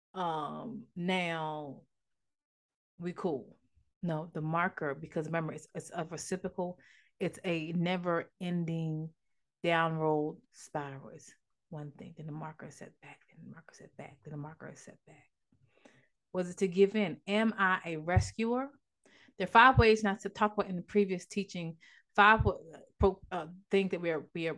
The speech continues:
we tend to be prey to, uh, the man-, the, the, the spirit of manipulation, which we talk about guilt. Uh, one, if you are a natural rescuer, if you are a fixer, um,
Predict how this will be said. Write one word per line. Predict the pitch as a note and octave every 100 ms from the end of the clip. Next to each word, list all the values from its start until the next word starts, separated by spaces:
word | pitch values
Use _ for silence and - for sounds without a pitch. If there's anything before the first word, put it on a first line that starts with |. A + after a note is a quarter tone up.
| F3
we | F3+
tend | F3+ G3+ F3+ F3+ -
to | F#3+ E3+ D#3+ - E3
be | F3+ E3
prey | - G3+ F3+ F#3 -
to, | F#3 E3 E3 - _ _ _ _ F3+
uh, | E3 D3 D3+
the | E3
man-, | F3 D#3+
the, | D#3+
the, | F3 D#3+ E3
the |
spirit | E3 F#3+ E3+
of |
manipulation, | E3+ E3 E3+ E3 D#3 D#3+ E3+ F3
which | E3 E3+
we |
talk | D#3+ F3
about | D#3 D#3
guilt. | E3+ D3+ - - _ _ _ F3+
Uh, | F3
one, | D#3+ F#3 F#3+
if | F#3+ -
you | F#3 E3+
are | E3+ D#3
a | E3
natural | D#3+ E3+ F3+ D#3+
rescuer, | F3+ F#3+ - G#3+ G#3 G#3 G#3 - _ _ - - _ -
if | F#3+
you | F#3 D#3+
are | D#3+
a | D#3+
fixer, | - G#3 G#3 - G3+ F#3+ F#3+ F#3 - - - - - - _ _ - -
um, | F3+ E3+ D#3 D3